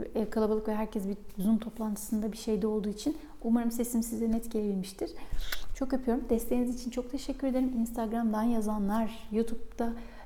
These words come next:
işte benim eski videoların da altına sürekli yorumlar yazanlar, e, beni merak edenler ve beni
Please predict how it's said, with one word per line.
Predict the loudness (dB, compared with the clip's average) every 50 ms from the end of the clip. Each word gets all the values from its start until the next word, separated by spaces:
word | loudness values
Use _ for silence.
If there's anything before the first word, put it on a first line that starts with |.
| -14 -6
işte | 0 2 4
benim | 4 4 4 2
eski | 0 -2 -2 -2 -2 -2
videoların | 0 2 2 2 2 4 4 4 2 2
da | 2
altına | 0 0 0 0 0 0 0
sürekli | 2 2 2 2 4 4 4 4
yorumlar | 6 6 6 6 4 4 4 4 4
yazanlar, | 4 2 2 2 2 2 2 2 2 2 2 0 0 -2 -8 -12 -12 -12 -12 -14 -12 -6 0
e, | 2 4 4 6
beni | 6 6 6
merak | 6 4 4 4 2 2 2
edenler | 2 2 2 2 2 4 6 6
ve | 6 6 6
beni | 6 6 4 4